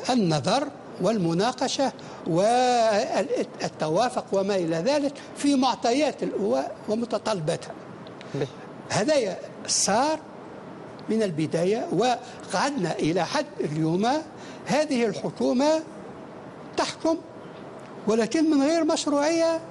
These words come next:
Speaker 1: صحيحة. مرة واحد يجبد بها منا، مرة الآخر يقول: "لا، أنا"، مرة يقول هك، معناها بحيث الحالة الحاضرة متاع البلاد اللي هي أزمة متعددة الأوجه كما قال سي خليفة، كما قال سي إياد،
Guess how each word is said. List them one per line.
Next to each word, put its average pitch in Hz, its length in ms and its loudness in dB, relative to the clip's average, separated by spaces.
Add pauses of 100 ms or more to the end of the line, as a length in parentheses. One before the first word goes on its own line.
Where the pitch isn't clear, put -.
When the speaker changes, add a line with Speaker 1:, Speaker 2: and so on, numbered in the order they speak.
Speaker 1:
صحيحة. - 400 -4 (920)
مرة 269 280 4
واحد 269 260 2
يجبد 226 360 0
بها 240 240 2
منا، 240 280 2 (400)
مرة 220 220 4
الآخر 233 320 0
يقول: 226 400 0
"لا، 254 360 2
أنا"، 214 520 0 (320)
مرة 233 160 2
يقول 240 300 0
هك، 262 100 2 (540)
معناها 233 260 2
بحيث 214 460 0 (1000)
الحالة 185 560 0
الحاضرة 180 480 -2
متاع 190 240 -4
البلاد 151 440 0
اللي 175 300 0
هي 160 200 0
أزمة 170 280 -2 (360)
متعددة 208 720 0
الأوجه 165 440 0
كما 151 240 -6
قال 160 220 -2
سي 151 140 -8
خليفة، 220 360 -4
كما 165 240 -6
قال 170 220 -6
سي - 140 -8
إياد، 240 300 0